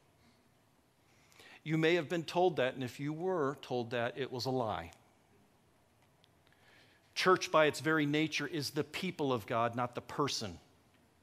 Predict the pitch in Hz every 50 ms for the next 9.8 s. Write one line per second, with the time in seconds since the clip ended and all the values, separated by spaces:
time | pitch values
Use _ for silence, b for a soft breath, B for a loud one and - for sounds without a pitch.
0 | _ _ _ _ _ _ _ _ _ _ _ _ _ _ _ _ b b b b
1 | - 127 107 - 165 196 190 - 175 147 - - 208 185 165 - - 160 143 135
2 | - - 185 180 170 - 143 135 147 151 165 165 - 156 147 165 185 202 - -
3 | 143 135 - - 185 170 165 156 123 - - 202 214 208 202 - 160 143 120 -
4 | 165 143 127 160 156 - - 185 160 147 165 175 196 220 214 - - - 143 B
5 | B B B B B 220 233 262 262 - 170 - - 226 240 269 262 - - -
6 | 190 185 160 160 160 - - - - 302 339 - - 202 214 202 - - 226 247
7 | 247 - 220 208 226 220 202 - B B B B B B - - 277 285 277 277
8 | 262 233 175 117 - - - - - - - - - _ _ _ _ _ - 220
9 | 214 - - - 294 294 262 202 - - - - - - -